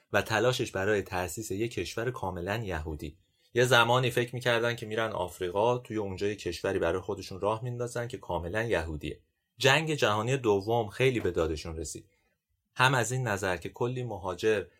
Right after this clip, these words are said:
از اروپا عازم اونجا شدن، هم از این نظر که انگلیس اونجا حاکم بود و بحران‌های جدی داشت به وجود می‌اومد. اونها داشتن به سرزمینشون برمیگشتن، چیزی که بهش می‌گفتن سرزمین موعود.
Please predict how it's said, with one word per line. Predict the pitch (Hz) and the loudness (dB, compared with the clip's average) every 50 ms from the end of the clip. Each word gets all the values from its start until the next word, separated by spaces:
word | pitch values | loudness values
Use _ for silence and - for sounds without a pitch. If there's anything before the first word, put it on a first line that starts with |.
| _ _ - | _ _ -8
از | - 101 101 - - _ _ _ _ - - 131 | -4 -4 -4 -4 -6 _ _ _ _ -12 -6 -4
اروپا | 110 107 110 101 104 - 123 127 131 | -2 -2 -2 -2 0 2 4 4 4
عازم | 127 - 104 101 98 110 117 123 | 4 4 2 2 2 0 -2 -2
اونجا | 120 107 101 98 104 117 131 | -2 -4 -4 0 0 0 0
شدن، | 127 - 131 110 104 95 92 90 - - _ _ _ _ | 2 0 0 0 0 0 -2 -4 -8 -12 _ _ _ _
هم | - 139 147 156 | 0 0 2 4
از | 147 131 123 | 2 2 2
این | 147 151 147 | 0 -2 0
نظر | 139 131 127 135 131 127 | 0 0 2 2 2 2
که | 127 143 | 0 -4
انگلیس | 113 101 104 101 98 98 95 110 120 120 - | -6 -6 -6 -6 -6 -6 -4 -4 -4 -4 -6
اونجا | 104 98 92 104 113 | -8 -6 -2 -2 -2
حاکم | 107 110 92 87 - - 127 131 135 | 0 0 0 0 -2 -4 -6 -6 -4
بود | 131 127 123 123 - _ _ _ - | -4 -6 -6 -6 -10 _ _ _ -2
و | 104 95 | 0 0
بحران‌های | 95 104 104 101 90 98 107 101 101 98 110 120 127 123 | 4 4 4 4 4 2 0 0 0 0 0 0 0 0
جدی | 123 - 95 90 - 117 113 | 2 2 0 0 0 0 0
داشت | 107 95 90 - | 2 2 0 0
به | - 87 | -2 -4
وجود | 85 85 80 90 85 80 - | -4 -4 -6 -8 -8 -8 -8
می‌اومد. | 87 85 82 82 80 80 - _ | -8 -8 -6 -6 -6 -8 -10 _
اونها | - 110 113 113 101 113 131 131 | -4 -4 -2 -2 2 2 4 4
داشتن | 135 127 127 143 135 123 | 4 4 2 2 0 0
به | 107 | 0
سرزمینشون | - - 98 92 95 95 98 92 95 113 120 123 113 - - 123 | 0 2 2 2 2 2 0 0 -2 -2 -2 -4 -4 -4 -4 -2
برمیگشتن، | 113 113 107 107 113 110 117 113 110 113 - 120 117 | 0 2 2 0 0 0 0 0 0 -2 -4 -6 -6
چیزی | 113 - 104 101 - | -6 -8 -10 -8 -6
که | 110 | -4
بهش | 101 104 101 - | -2 -2 -4 -4
می‌گفتن | 101 92 98 95 - 104 95 | -4 -4 -4 -2 -2 -4 -4
سرزمین | 90 - 87 85 82 82 87 85 87 95 98 98 | -2 0 0 0 0 0 -2 -4 -4 -4 -6 -6
موعود. | 90 87 87 87 85 - - 113 123 127 | -6 -4 -4 -4 -2 -2 -2 -2 -2 -4